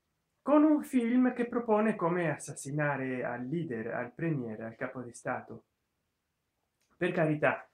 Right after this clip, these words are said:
non voler far trasmettere quel film è veramente una cosa incivile, eh, perché è giusto che in Nord America si facciano dei film come già hanno fatto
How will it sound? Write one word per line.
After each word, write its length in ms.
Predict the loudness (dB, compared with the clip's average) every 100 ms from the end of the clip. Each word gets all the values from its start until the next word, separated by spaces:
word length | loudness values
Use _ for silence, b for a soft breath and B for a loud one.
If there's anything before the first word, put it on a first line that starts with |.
| _ _
non 200 | 0 4
voler 340 | 4 6 4
far 260 | 2 0 0
trasmettere 580 | -2 -2 -2 -2 -2 0
quel 200 | 0 0
film 400 | -2 -2 -2 -6 _ _ _
è 320 | -4 0 2 2
veramente 440 | 0 0 -2 -2
una 160 | -4 -2
cosa 320 | -4 -4 -8
incivile, 680 | -6 -4 -2 -2 -4 -6 -10 -20 -20 -20 _ _ _ _ _ -12 -10
eh, 200 | -8 -4
perché 800 | -2 -2 0 2 4 2 0 -4
è 140 | -6 -2
giusto 520 | 4 4 2 -4 -4
che 120 | -4
in 200 | -4 -2
Nord 220 | -4 -4
America 380 | -4 -4 -4 -8
si 140 | -10
facciano 360 | -10 -8 -6 -6
dei 140 | -8
film 400 | -6 -4 -2 -4 -8 _ _ _
come 220 | -6 -2
già 180 | 2 2
hanno 160 | 0 -2
fatto 560 | -4 -2 -4 -6 -10